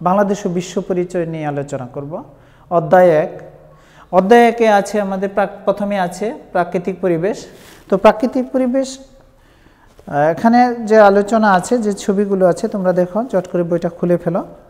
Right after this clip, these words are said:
যে প্রাকৃতিক পরিবেশ পাশে, আহ, কাঁঠাল গাছের ছবি দেওয়া আছে, কাঁঠাল আছে,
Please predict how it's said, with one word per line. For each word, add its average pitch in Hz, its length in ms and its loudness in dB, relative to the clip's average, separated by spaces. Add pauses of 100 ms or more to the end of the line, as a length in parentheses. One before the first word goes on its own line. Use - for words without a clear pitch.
(480)
যে 156 160 2
প্রাকৃতিক 190 420 -4
পরিবেশ 175 320 -2
পাশে, 170 460 -4 (360)
আহ, 156 360 -4
কাঁঠাল 175 240 -6
গাছের 175 280 -4
ছবি 156 280 0
দেওয়া 151 200 0
আছে, 147 200 -6
কাঁঠাল 151 340 -6
আছে, 147 360 -6